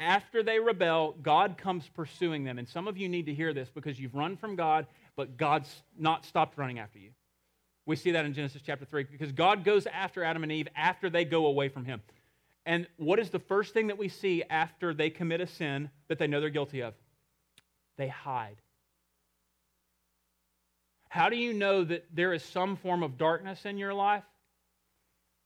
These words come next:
You're hiding something. There's something secret. There's something shameful. There's something sinful that you don't want anybody to know about.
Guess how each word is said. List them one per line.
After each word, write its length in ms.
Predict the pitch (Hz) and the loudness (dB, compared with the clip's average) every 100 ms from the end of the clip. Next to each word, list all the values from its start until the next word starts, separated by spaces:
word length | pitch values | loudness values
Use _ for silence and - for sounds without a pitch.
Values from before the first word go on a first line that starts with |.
| _ _ _ _ | _ _ _ _
You're 100 | 131 | -12
hiding 540 | 127 - 143 135 117 107 107 | -12 -8 -8 -8 -10 -14 -20
something. 300 | 104 _ _ _ _ _ _ _ _ _ _ _ _ _ _ _ | -20 _ _ _ _ _ _ _ _ _ _ _ _ _ _ _
There's 140 | 117 113 - | -18 -18 -10
something 400 | 147 160 175 165 | -10 -8 -12 -12
secret. 480 | - 143 - 107 - | -12 -16 -14 -20 -18
There's 160 | - 117 - | -18 -18 -12
something 440 | 143 147 - 165 | -12 -12 -14 -14
shameful. 640 | 156 - 151 143 135 98 - _ _ | -14 -14 -10 -10 -10 -16 -20 _ _
There's 160 | - 123 | -14 -12
something 460 | - 147 151 175 156 | -10 -12 -10 -12 -12
sinful 520 | - 143 131 123 113 _ _ _ | -10 -10 -10 -12 -14 _ _ _
that 100 | 120 110 | -18 -16
you 140 | 123 147 | -12 -8
don't 240 | 147 - | -8 -8
want 180 | 131 - _ | -10 -12 _
anybody 640 | 143 151 147 131 123 120 120 _ | -14 -10 -10 -10 -10 -14 -18 _
to 80 | |
know 160 | 117 113 | -18 -16
about. 300 | 104 107 _ | -18 -20 _